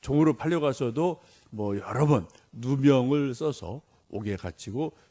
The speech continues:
죽을 뻔한 일들을 여러 번 경험을 하게 됩니다. 요셉 자신도 아주 코너로 몰아가시고, 또 고향에 있던 아버지와 형제들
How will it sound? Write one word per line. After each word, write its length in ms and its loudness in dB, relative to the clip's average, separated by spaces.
죽을 360 0
뻔한 500 0
일들을 480 -6
여러 240 -4
번 300 -4
경험을 580 -6
하게 440 -6
됩니다. 500 -14
요셉 480 4
자신도 600 -2
아주 220 -6
코너로 420 6
몰아가시고, 1000 -8
또 120 0
고향에 460 2
있던 280 -2
아버지와 640 -2
형제들 880 -2